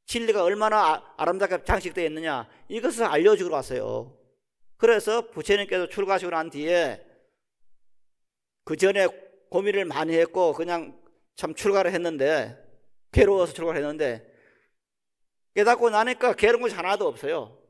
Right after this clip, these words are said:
이 세상 그대로가 진리 자체예요. 그걸 봤어요. 그래서 우리들에게 그것을 사십오 년이라는 긴 세월을 말씀해 줬어요. 여러분들의 생활이, 삶이 바로 반야바람의 삶이다.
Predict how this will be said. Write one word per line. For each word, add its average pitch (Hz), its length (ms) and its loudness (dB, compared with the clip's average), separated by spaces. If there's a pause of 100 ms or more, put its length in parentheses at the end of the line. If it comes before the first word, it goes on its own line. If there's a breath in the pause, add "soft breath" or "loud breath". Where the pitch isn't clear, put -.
이 233 300 -4
세상 220 380 -2
그대로가 214 800 -4
진리 233 260 -4
자체예요. 165 520 -2 (340)
그걸 214 160 4
봤어요. 135 540 -6 (100)
그래서 233 320 2 (320 loud breath)
우리들에게 180 680 4
그것을 196 540 0
사십오 160 680 -2
년이라는 170 640 -2
긴 160 380 -8
세월을 156 560 0 (380 loud breath)
말씀해 160 380 -2
줬어요. 123 440 -8 (320 soft breath)
여러분들의 220 600 4
생활이, 175 840 0 (280)
삶이 202 480 2
바로 175 220 2
반야바람의 185 640 -2
삶이다. 143 720 -4